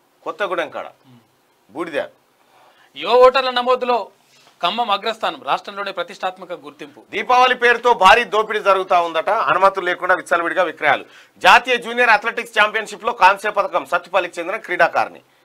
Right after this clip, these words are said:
Speaker 2: ఇక ఉమ్మడి మెదక్ జిల్లా వార్తలు చూసుకుంటే, పండుగ పూట రాజకీయం. దీపావళి కిట్స్ పంపిణీపై
Speaker 1: రాద్ధాంతం.
Speaker 2: రాద్ధాంతం.
Speaker 1: అది పేదల కోసమే ఇచ్చామట దీపావళి కిట్స్ అట. హుస్నాబాద్ లో ఆటో నగర్ ఏర్పాటు చేస్తాం.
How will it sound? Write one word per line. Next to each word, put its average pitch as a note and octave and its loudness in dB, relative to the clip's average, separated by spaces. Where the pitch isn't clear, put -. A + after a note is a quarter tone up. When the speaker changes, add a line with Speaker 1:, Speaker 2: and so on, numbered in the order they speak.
Speaker 2:
ఇక B2 -20
ఉమ్మడి E3+ -8
మెదక్ F#3+ -6
జిల్లా G#3+ -4
వార్తలు G#3 -2
చూసుకుంటే, G3+ -4
పండుగ A#3+ 4
పూట B3+ -2
రాజకీయం. A#3 0
దీపావళి A3 -2
కిట్స్ A3 -10
పంపిణీపై G3 -2
Speaker 1:
రాద్ధాంతం. E3+ 6
Speaker 2:
రాద్ధాంతం. F#3+ 2
Speaker 1:
అది E3+ 0
పేదల F#3 -2
కోసమే F#3 -4
ఇచ్చామట D#3 -2
దీపావళి E3 -2
కిట్స్ F3 -6
అట. G2+ -12
హుస్నాబాద్ C4 8
లో C4+ 8
ఆటో A#3+ 10
నగర్ B3+ 4
ఏర్పాటు A3+ 2
చేస్తాం. G3+ 4